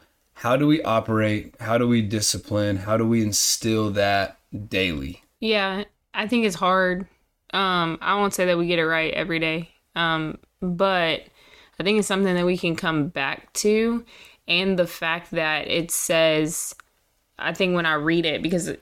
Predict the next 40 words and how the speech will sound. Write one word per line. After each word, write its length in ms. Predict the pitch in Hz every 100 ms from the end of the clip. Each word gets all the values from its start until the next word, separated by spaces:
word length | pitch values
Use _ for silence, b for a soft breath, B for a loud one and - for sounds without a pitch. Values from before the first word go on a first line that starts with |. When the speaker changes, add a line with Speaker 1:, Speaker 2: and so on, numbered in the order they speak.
| -
Speaker 2:
there 220 | 175 190
have 180 | 196 185
been 120 | 180
hard 200 | 180 160
days, 240 | 156 156 156
right? 220 | 156 156
Like, 160 | 165 160
I 60 |
lose 220 | 160 160
my 100 | 160
mind, 500 | 156 147 151 160 - - _
or 280 | - 151 151
I 40 |
yell, 460 | 151 147 147 151 165 -
or 200 | - 156
I 40 |
get 180 | 156 160
frustrated, 680 | - 156 - 170 180 170 -
or 140 | 156
I 20 | 160
get 140 | 160
easily 400 | 175 160 165 160
agitated. 800 | - 151 - 160 156 156 160 165 B B B -
Um, 280 | 185 180 170
and 160 | - 190
then 80 | 190
I 80 | 196
have 100 | 196
to 80 |
go 140 | 185 180
back 240 | 170 170
to 220 | - 233
it, 300 | 220 185 - -
and 180 | 180
I'm 100 | 180
like, 140 | 170 160
"Man, 300 | 180 214 220
I 80 | 185
feel 220 | 175 185
like 360 | 175 165 -